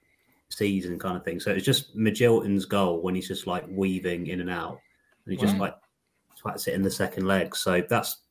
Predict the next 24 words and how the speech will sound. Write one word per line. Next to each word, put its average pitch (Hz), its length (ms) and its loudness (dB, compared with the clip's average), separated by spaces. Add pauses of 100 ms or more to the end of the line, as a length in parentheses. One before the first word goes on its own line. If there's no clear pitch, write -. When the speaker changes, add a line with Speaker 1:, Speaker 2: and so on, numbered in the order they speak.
(260)
Speaker 1:
the - 320 -16
best 98 260 2
goal, 92 220 4
the 92 80 0
pick - 260 -6
for - 80 -8
me 90 340 -2
in 92 140 -2
that 92 220 -6
game. 92 320 -6 (540)
Obviously, 98 440 4
I, 98 60 -6 (160)
I - 60 -8
think - 180 0
a 92 40 2
few 92 180 -2
people 90 200 0
would 87 140 -2
say 92 160 0
Stewart's 92 480 0
in 90 80 -2
the 87 80 -4
first 95 320 0
leg, 104 200 0